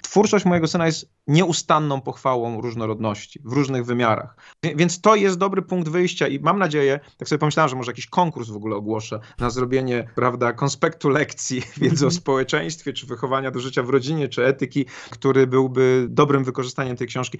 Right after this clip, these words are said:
Speaker 1: No mam, to jest projekt edukacyjny tak naprawdę.
Speaker 2: Możemy
Speaker 1: Trochę
Speaker 2: się
Speaker 1: się
Speaker 2: cieszyć,
Speaker 1: śmieję,
Speaker 2: że
Speaker 1: że to
Speaker 2: są
Speaker 1: jest taki
Speaker 2: jeszcze nauczyciele, którzy po prostu się za to wezmą, a nie tak jak z Wiadomości pokazały, pod jakim ko-, w jakim kontekście <laughs> pato inteligencję, pamiętam.
Speaker 1: No, mam nadzieję, że,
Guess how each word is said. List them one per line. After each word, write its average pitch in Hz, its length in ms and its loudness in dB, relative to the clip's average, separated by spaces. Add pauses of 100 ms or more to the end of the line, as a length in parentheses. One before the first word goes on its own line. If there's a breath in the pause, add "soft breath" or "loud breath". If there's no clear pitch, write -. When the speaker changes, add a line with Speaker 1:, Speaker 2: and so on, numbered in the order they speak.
(140 loud breath)
Speaker 1:
No 156 60 4
mam, 196 320 2
to 202 80 2
jest 208 160 0
projekt 170 380 2
edukacyjny 107 640 -8
tak - 140 -16
naprawdę. 92 400 -6
Speaker 2:
Możemy 175 220 2
Speaker 1:
Trochę 175 180 4
Speaker 2:
się - 60 -
Speaker 1:
się - 60 -4
Speaker 2:
cieszyć, 196 140 0
Speaker 1:
śmieję, 156 160 2
Speaker 2:
że 202 60 4
Speaker 1:
że 202 40 0
to 143 60 -2
Speaker 2:
są 226 100 0
Speaker 1:
jest 233 60 0
taki - 60 -2
Speaker 2:
jeszcze 220 120 -2
nauczyciele, 208 440 -2
którzy 196 420 -4
po 196 100 -4
prostu 190 340 -4
się 208 120 -2
za 185 140 -2
to 185 120 -2
wezmą, 208 400 0
a 165 100 -2
nie 180 140 -2
tak 165 180 -6
jak 165 200 -6
z 160 100 -10
Wiadomości 175 500 -2
pokazały, 143 520 -4 (340 loud breath)
pod 190 120 2
jakim 190 240 0
ko-, 208 120 -2
w 151 80 -10
jakim 185 200 0
kontekście 180 540 -2
<laughs> - 100 -6
pato 156 180 -4
inteligencję, 147 600 -4
pamiętam. 143 500 -6 (220 loud breath)
Speaker 1:
No, 196 160 6
mam 180 340 2
nadzieję, 185 380 0
że, 170 300 0